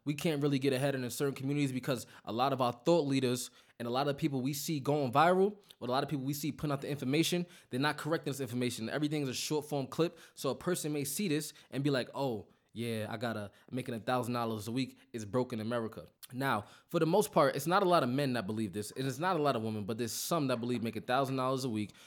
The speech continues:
four thousand dollars a month, after taxes, you know, you do the math. I'm not, I'm not here to be your mathematical person, but I wanna talk about this first. I wanna bring up this statistic, right?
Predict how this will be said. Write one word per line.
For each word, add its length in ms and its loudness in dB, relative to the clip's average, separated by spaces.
four 200 0
thousand 360 2
dollars 240 0
a 40 -2
month, 280 -2
after 240 -2
taxes, 560 -2
you 120 -4
know, 120 -2
you 100 0
do 140 0
the 60 0
math. 280 -6
I'm 140 -4
not, 160 2
I'm 60 -2
not 160 0
here 120 0
to 60 -2
be 120 -4
your 140 -2
mathematical 560 -4
person, 400 -10
but 240 -2
I 60 2
wanna 220 2
talk 260 -2
about 300 0
this 220 -2
first. 440 -6
I 60 -2
wanna 200 0
bring 200 0
up 220 -6
this 320 0
statistic, 720 -4
right? 260 -2